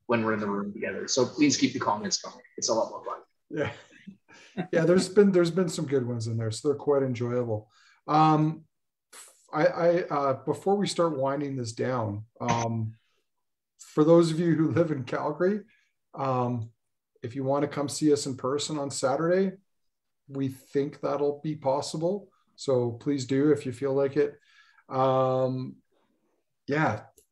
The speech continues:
Speaker 2: there's, uh, what else we got going? We're gonna dump some new tastings on the website next week. There'll probably be a newsletter out. Um, so lots to look forward to. We have a cool new thirtieth anniversary cask that most of you probably were not expecting,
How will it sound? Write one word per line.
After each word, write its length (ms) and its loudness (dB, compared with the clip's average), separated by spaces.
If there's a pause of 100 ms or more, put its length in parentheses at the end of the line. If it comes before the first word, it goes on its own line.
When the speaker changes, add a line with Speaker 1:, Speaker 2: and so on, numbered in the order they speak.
(480)
Speaker 2:
there's, 480 2
uh, 480 2
what 120 2
else 220 0
we 60 -4
got 200 0
going? 120 -6
We're 160 0
gonna 140 2
dump 200 2
some 200 -4
new 120 0
tastings 500 -4
on 80 -2
the 140 0
website 360 0
next 260 -4
week. 240 -2 (460)
There'll 140 -2
probably 280 4
be 180 0
a 40 4
newsletter 600 0
out. 140 -6 (540)
Um, 800 -2 (1080)
so 180 -8
lots 300 2
to 100 -2
look 160 2
forward 400 2
to. 280 -2 (300)
We 140 -2
have 240 2
a 100 4
cool 460 2
new 220 4
thirtieth 520 0
anniversary 580 -4
cask 500 -4
that 180 -2
most 260 -2
of 100 -6
you 100 -4
probably 420 0
were 160 0
not 160 0
expecting, 720 -4